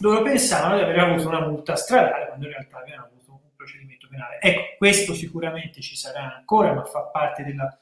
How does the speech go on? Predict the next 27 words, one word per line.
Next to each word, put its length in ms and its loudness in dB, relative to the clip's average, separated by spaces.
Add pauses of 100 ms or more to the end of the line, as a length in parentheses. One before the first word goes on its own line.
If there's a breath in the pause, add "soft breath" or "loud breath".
(220)
fisiologia, 760 -4
tra 260 -14
virgolette. 480 -20 (640)
Sarebbe 460 8
utile 340 4
trovare 300 2
un 100 0
sistema 480 -2
di 120 -4
alert 720 -4
gestito 480 -10
da 260 -8
terzi, 520 -8
cioè 640 -6
un 120 -10
modo 500 4
per, 640 -4 (380)
eh, 580 -20
comunicare 920 4
direttamente 540 -6
a 40 -10
queste 260 -6
persone, 640 -2
per 100 -16
esempio 640 -4 (160)
il 160 -14
caf 440 -6